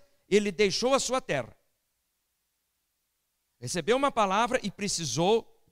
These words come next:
abrir mão. Desapegou.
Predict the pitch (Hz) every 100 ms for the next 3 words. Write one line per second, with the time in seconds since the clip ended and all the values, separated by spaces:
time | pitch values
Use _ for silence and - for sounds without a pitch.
0 | _ _ _ _ _ 156 151 135 143 120
1 | 110 98 - _ _ _ _ _ _ _
2 | _ _ _ _ _ _ _ _ _ _
3 | _ _ _ 107 151 165 156 156 117 123